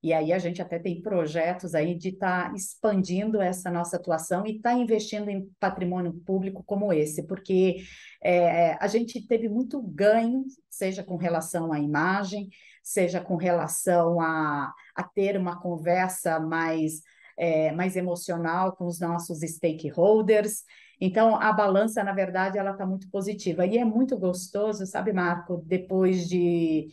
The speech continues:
de quatro anos, você vê que de, de verdade você investiu em algo que,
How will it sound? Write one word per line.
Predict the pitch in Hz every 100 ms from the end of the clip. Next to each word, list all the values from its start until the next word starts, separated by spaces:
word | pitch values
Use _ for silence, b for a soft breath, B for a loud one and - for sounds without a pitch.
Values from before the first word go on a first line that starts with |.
| B _
de | 190
quatro | 190 233 240 196 175
anos, | 208 226 190 170 170
você | 208 208 208
vê | 185 196 208
que | 214
de, | 202 190 -
de | 175 165 269
verdade | 247 240 170 160 185 220 220 190 165 160 B B -
você | 190 202
investiu | 202 196 190 208 190
em | 190
algo | 180 196 190 208
que, | - 208 190 190 185 185 180 170